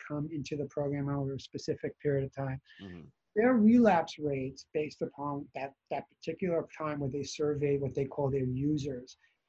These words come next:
Speaker 1: are much lower than the statistics I cited earlier for A A. But here's the real kicker, and this one, this is what gets Scott so excited when we speak about it, is that p-, the re-,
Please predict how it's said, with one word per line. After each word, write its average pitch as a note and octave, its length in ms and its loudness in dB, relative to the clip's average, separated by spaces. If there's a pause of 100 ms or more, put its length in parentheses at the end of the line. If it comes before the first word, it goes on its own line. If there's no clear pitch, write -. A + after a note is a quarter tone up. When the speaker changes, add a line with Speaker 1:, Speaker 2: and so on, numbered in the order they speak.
(480)
Speaker 1:
are D3+ 100 2
much D#3 260 0
lower C#3 440 2 (960)
than B2+ 480 2 (400)
the C3 80 -6
statistics - 720 -4
I C3 80 -4
cited B2+ 360 -4
earlier B2+ 380 -2
for C3+ 160 -8
A C3 60 -10
A. C3 380 -2 (320)
But E3 100 2
here's A#3 420 6
the G#3+ 100 2
real E3+ 200 2 (100)
kicker, - 220 -4 (260)
and D3+ 120 -6
this D3+ 180 -6
one, D3+ 240 -6
this F#3 160 -2
is G3 80 0
what F3+ 180 0
gets - 200 -4
Scott D3 260 -4 (600)
so C#3+ 220 -2
excited C#3 580 -4
when C3+ 320 -2
we C3+ 40 -4
speak A3 300 0
about B2 240 -6
it, A#2+ 80 -12 (480)
is D#3 240 -2
that D3+ 280 4 (760)
p-, - 180 -14 (180)
the F3+ 60 2
re-, A3 400 2